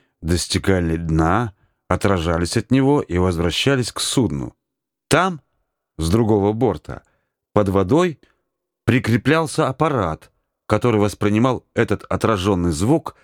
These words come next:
и отмечал время, когда этот звук был им принят. Так как звук от судна до дна и от дна обратно до судна проходит в одинаковое время, то достаточно было знать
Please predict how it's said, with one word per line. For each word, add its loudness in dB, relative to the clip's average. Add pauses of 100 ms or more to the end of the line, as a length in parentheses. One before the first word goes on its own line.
(340)
и 0
отмечал 2
время, 0
когда 0
этот -2
звук 0
был 0
им 0
принят. -8 (680)
Так 2
как -2
звук -2
от 0
судна 2
до 0
дна 0 (360)
и 2
от 0
дна 0 (180)
обратно 0
до 0
судна 0
проходит -2
в 0
одинаковое 0
время, 0 (540)
то 2
достаточно 0
было 2
знать -2